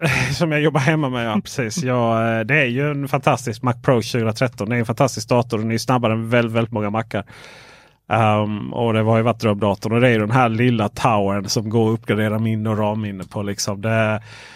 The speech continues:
ja, det är verkligen, tänk om Apple hade bara släppt den här. Hmm. Tänk om Apple hade släppt, eh, enheter för att enkelt kunna byta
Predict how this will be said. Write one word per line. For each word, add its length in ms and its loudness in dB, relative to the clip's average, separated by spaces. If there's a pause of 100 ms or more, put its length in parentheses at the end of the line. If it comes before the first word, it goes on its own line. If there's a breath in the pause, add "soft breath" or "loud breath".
(1120 loud breath)
ja, 360 2 (100)
det 180 -2
är 120 4
verkligen, 760 -2 (1120 soft breath)
tänk 380 -2
om 120 -2
Apple 360 -2
hade 320 0
bara 220 2
släppt 540 -8
den 100 -6
här. 340 0 (1700 loud breath)
Hmm. 160 0 (840 loud breath)
Tänk 300 0
om 120 -6
Apple 380 -2
hade 240 0
släppt, 640 -6
eh, 580 2 (880)
enheter 760 0
för 720 2 (180)
att 240 0
enkelt 480 -2
kunna 280 0
byta 760 -2